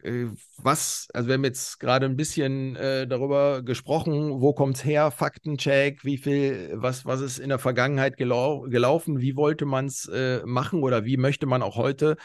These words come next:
dem entgegentreten? Aber schauen wir mal auf die Historie. Äh,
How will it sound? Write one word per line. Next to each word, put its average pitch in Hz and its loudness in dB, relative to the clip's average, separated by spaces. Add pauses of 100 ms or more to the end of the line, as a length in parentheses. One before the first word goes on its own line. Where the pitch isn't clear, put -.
(360)
dem 135 6
entgegentreten? 165 2 (440)
Aber 127 2
schauen 151 6
wir 160 6
mal 147 4
auf 131 0
die 120 -2
Historie. 170 2
Äh, 180 0